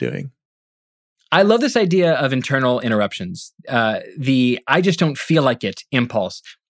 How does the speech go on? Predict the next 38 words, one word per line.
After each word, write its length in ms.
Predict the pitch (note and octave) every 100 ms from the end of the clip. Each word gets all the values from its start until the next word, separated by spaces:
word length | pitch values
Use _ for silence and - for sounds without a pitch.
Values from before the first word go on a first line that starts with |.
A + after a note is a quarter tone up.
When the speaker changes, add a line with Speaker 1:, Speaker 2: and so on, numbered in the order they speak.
| _
Speaker 2:
I 120 | C3+
have 100 | A3+
only 220 | A#3+ G#3 D#3
written 420 | C#3+ B2+ B2 A2
one 200 | A#2 A#2
essay 400 | A2 A2 - A2
on 160 | G#2+
procrastination, 840 | G#2+ - A2+ - G2+ G2+ D#3 E3 E3+ - - -
but 80 |
I 100 | D3+
remember 380 | D#3 D#3+ G#3+ G3
I 120 | C#3+
made 420 | C#3 C#3 D#3+ E3+ D3+
this 220 | C#3 -
little 180 | C3+ B2
graphic 500 | A2 A2 - F3 E3
of 100 | B2+
what 140 | C3+
I 40 | B2
called 440 | - B2+ A#2+ A2+ -
the 100 | B2+
procrastination 960 | - B2 - C#3+ C#3 - C3+ B2+ C3+ A2+
doom 260 | G2+ A2+ C3+
loop, 280 | F3+ A#3 - - - -
where 400 | - C3+ C3+ C3
you 180 | - C#3+
tell 220 | C#3 F3+
yourself, 580 | F#3 E3+ E3+ D#3 C#3+ - - - _ E3+
"Well, 200 | E3+ -
my 160 | - F3
mood 340 | E3+ A#3+ D#4
isn't 280 | A3 G3 E3+
right 240 | E3 D#3
to 80 | E3
do 160 | C#3+ D3+
this 180 | C#3+ C#3+
work 240 | C#3 -
now. 460 | C3 A2+ F#2+ C#3